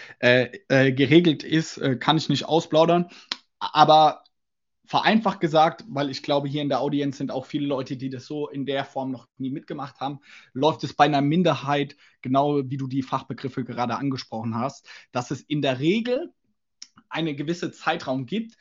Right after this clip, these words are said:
in dem wir jetzt als Snox, äh, sage ich mal, den Verkaufsprozess führen können.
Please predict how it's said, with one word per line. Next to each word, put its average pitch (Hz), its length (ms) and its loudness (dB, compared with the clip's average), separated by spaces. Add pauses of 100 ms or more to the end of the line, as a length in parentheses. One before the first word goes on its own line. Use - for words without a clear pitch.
(160)
in 135 180 -6
dem 147 320 -2
wir 240 180 0
jetzt 208 340 -6
als 131 280 -6
Snox, 180 480 -6 (240)
äh, 175 320 -2 (180)
sage 151 300 -2
ich - 160 -10
mal, 156 420 -4
den 151 260 -6
Verkaufsprozess 143 1080 -6
führen 131 260 -6
können. 254 360 -2